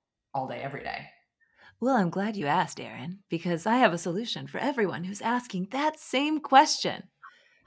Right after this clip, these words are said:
Speaker 2: Uh, <laughs> truly, though, this was the exact question that I was asking myself. And I've said this before, one of the reasons that I work is so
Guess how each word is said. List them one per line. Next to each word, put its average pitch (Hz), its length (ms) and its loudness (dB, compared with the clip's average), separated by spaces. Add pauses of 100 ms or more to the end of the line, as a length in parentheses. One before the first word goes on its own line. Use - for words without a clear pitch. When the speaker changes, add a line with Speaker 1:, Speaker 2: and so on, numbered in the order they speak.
(160)
Speaker 2:
Uh, 175 360 2 (680)
<laughs> - 640 -14
truly, 214 400 2
though, 165 420 4 (120)
this 180 220 0
was 214 220 -2
the 202 160 2
exact 175 460 -2
question 214 420 -2
that 196 100 -2
I 156 140 0
was 185 280 -2
asking 156 380 -4
myself. 202 640 -4
And 165 480 -4 (400)
I've 170 120 -6
said 170 160 -4
this 190 140 -8
before, 165 420 -4 (240)
one 165 280 -4
of 202 160 -4
the 185 120 -4
reasons 175 540 -4
that 147 140 -4
I 175 100 0
work 165 380 -2 (280)
is 170 220 -2
so 165 300 -2